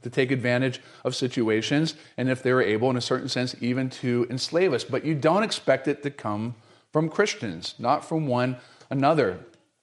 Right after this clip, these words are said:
They were not only enslaving one another, they were selling one another. Verse eight, it's really a deplorable picture. The people of God, people of God enslaving and selling one another. And they were so guilty,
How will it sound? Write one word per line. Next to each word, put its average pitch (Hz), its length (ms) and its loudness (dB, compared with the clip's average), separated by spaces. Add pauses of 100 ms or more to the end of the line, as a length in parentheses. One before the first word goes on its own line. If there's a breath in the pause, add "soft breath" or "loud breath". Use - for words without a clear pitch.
(280)
They 127 100 -2
were 131 100 2
not 143 180 4
only 147 320 4
enslaving 143 680 2
one 127 120 4
another, 117 480 2 (300 loud breath)
they 139 100 6
were 156 300 4 (160 loud breath)
selling 185 600 2
one 131 140 2
another. 107 400 -2
Verse 139 380 0
eight, 160 200 4
it's 101 180 -4
really 185 240 2
a - 20 2
deplorable 147 680 0
picture. 165 420 -4
The 110 120 -4
people 185 340 -2
of 151 140 -4
God, 143 360 2 (260 loud breath)
people 175 220 -2
of 151 80 0
God 143 220 4
enslaving 131 840 2 (320 loud breath)
and 127 220 -2
selling 123 760 2
one 131 160 0
another. 120 500 0 (280 loud breath)
And 143 120 2
they 156 80 8
were 156 140 4
so 185 340 4
guilty, 139 800 0